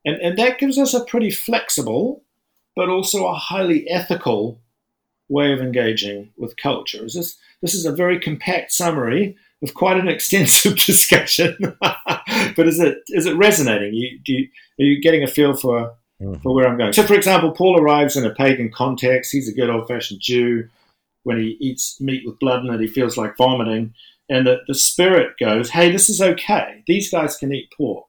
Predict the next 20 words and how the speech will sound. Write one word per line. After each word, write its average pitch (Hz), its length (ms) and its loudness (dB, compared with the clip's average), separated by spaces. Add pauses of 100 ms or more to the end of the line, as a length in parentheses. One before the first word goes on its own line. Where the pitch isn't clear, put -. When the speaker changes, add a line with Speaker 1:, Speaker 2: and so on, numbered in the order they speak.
(140)
Speaker 1:
It's 156 200 -2
okay. 139 440 -2
It's - 180 -8
just - 260 -4
a 113 60 -8
structure. - 600 -4 (260)
What 151 140 2
I 147 80 4
want 147 320 2
you 156 80 0
to 139 80 4
worry 120 440 2
about 104 540 -4
is 113 540 -6 (340)
how 165 480 2
are 127 80 6
they 107 240 0
eating 104 320 -4
it 101 180 -12
together? 101 540 -10